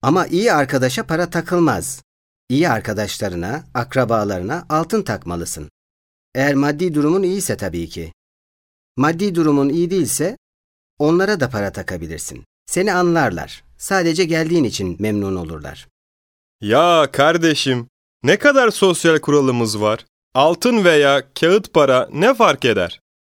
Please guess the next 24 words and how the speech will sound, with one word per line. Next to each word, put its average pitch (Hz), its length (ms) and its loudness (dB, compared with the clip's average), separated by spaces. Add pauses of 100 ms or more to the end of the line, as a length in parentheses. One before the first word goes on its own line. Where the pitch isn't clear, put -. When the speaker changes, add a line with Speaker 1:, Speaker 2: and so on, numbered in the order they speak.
(120)
Speaker 2:
Yok, 226 420 2
illaki 214 560 2
altın 208 320 2
olmalı. 107 460 0 (440)
Bu 160 260 2
altın 226 360 2
neden 294 340 2
bu 247 100 -4
kadar 117 240 2
önemli? 101 420 -4 (460)
Speaker 1:
Bu 254 100 -2
tip 196 160 -2
sosyal 185 500 0
kurallar 104 580 -4 (160)
sadece 185 560 0
bizde 151 240 -2
yok. 190 300 -2 (180)
Bütün 185 300 -2
dünyada 113 640 -2 (220)
farklı 147 400 -2
sosyal 156 440 -2
kurallar 123 500 -2
var. 80 280 -10 (480)
Afrika'da, 113 680 -4